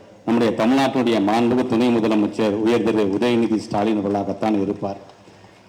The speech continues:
பள்ளிக்கல்வித்துறை சார்ந்து பல்வேறு சாதனைகள் நாங்கள் படைக்கிறோம் என்று சொல்லும் பொழுதெல்லாம் எங்களுக்கு ஒரு உந்து சக்தியாக,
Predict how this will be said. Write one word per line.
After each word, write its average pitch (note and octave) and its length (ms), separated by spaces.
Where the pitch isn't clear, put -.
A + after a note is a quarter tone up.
பள்ளிக்கல்வித்துறை E3+ 680
சார்ந்து D3+ 420
பல்வேறு D#3 460
சாதனைகள் D3+ 440
நாங்கள் B2+ 360
படைக்கிறோம் C3+ 380
என்று A2 160
சொல்லும் A#2 260
பொழுதெல்லாம் A#2+ 320
எங்களுக்கு A#2+ 360
ஒரு G#2+ 160
உந்து D3 240
சக்தியாக, A2 680